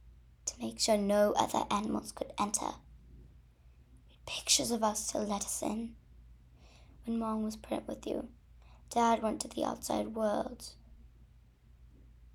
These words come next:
He didn't return. Some say he died, but I don't want to believe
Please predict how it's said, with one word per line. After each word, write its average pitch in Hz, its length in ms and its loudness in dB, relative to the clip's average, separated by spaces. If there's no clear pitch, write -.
He - 120 -20
didn't 214 260 -4
return. - 420 -12
Some 220 340 -4
say 214 200 -2
he - 180 -4
died, - 480 -6
but - 180 -16
I 190 140 0
don't - 260 -10
want - 280 -12
to - 140 -10
believe - 320 -18